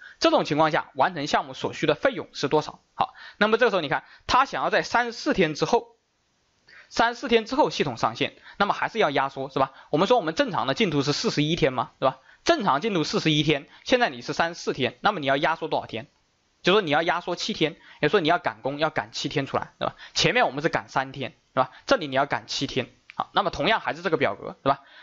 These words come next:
还是这个表格，而且呢，它要，也是，也是要保证我们这个费用最低。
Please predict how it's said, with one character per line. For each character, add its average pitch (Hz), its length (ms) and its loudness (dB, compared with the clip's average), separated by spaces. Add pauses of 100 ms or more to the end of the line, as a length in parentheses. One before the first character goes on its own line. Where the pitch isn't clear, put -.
还 123 200 0
是 196 120 -10
这 190 80 2
个 - 80 2
表 107 180 -2
格， - 180 -16 (460)
而 226 140 2
且 208 60 -6
呢， 180 140 0
它 196 80 -2
要， 202 120 0
也 147 240 0
是， - 100 -12
也 147 160 0
是 - 80 2
要 226 80 6
保 120 220 -4
证 170 140 2
我 127 40 -4
们 113 140 -6
这 135 80 0
个 147 60 2
费 220 120 2
用 151 160 -4
最 143 160 2
低。 123 260 -6